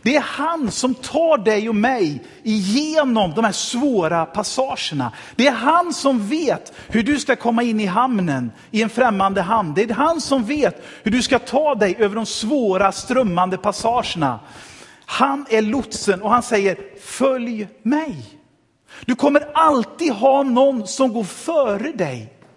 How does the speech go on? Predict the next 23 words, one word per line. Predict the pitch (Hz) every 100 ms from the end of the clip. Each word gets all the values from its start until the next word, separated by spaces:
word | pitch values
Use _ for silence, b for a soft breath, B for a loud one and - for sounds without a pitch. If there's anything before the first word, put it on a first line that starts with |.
| B B -
Någon | 233 359
som | 285 320
du | 311
kan | 247 294
se | - 277 240
ryggtavlan | 220 320 254 170 202 214 220 240 294
på. | - 190 151 B B
Någon | 220 311 320
som | 311
du | 302
när | 285 311
det |
är | 277
som | 262 -
allra | 302 285 254 240
mörkast | 302 269 196 277 247
kan | 262 262
sträcka | - 269 269 277
fram | 269 262 254
din | 233
hand | 269 269
och |
känna: | 262 254 220